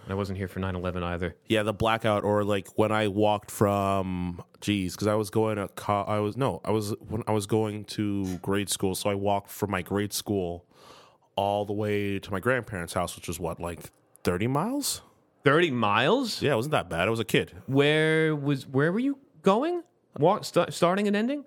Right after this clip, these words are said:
Speaker 2: I started in Manhattan, and I
Speaker 1: Well, where
Speaker 2: f-
Speaker 1: in Manhattan? That's sixteen miles, north, north to south. Where did you, where did, where did you start?
Speaker 2: I started from, whatchamacallit,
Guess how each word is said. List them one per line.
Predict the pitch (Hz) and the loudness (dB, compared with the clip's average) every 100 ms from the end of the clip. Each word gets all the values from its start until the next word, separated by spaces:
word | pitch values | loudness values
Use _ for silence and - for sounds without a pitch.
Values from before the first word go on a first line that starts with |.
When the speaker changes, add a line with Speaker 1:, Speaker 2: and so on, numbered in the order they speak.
| _ 117 | _ 0
Speaker 2:
I | 117 | 0
started | - 139 131 156 160 139 | 2 2 2 0 -2 0
in | 131 127 123 123 123 120 117 113 | 2 2 2 2 0 0 0 -2
Manhattan, | 98 92 - 101 107 76 196 214 | -2 -4 -4 0 0 0 -4 -2
and | 147 107 | 0 2
I | 117 | 2
Speaker 1:
Well, | |
where | 123 151 151 | 4 4 2
Speaker 2:
f- | |
Speaker 1:
in | 101 | 0
Manhattan? | 98 101 120 82 | -2 -2 -2 -2
That's | 98 - | -6 -6
sixteen | 110 - - 98 | -8 -8 -6 -2
miles, | 101 87 - - _ _ _ _ _ | -2 -2 -6 -14 _ _ _ _ _
north, | 104 92 - | -2 -2 -2
north | 107 - | -4 -4
to | 87 | -2
south. | 107 78 - | -2 -2 -4
Where | 101 | -4
did | 98 95 87 | -2 -4 -8
you, | - | -8
where | 98 | -6
did, | 82 | -4
where | 104 | -4
did | 92 90 | -4 -8
you | - | -12
start? | - - - _ _ _ - | -12 -12 -12 _ _ _ -4
Speaker 2:
I | |
started | 101 - 123 123 117 | -2 0 0 0 -4
from, | - 117 110 107 104 104 101 101 107 | 0 2 2 2 0 0 0 0 -2
whatchamacallit, | 113 101 95 98 90 85 | -2 -4 -4 -2 0 -2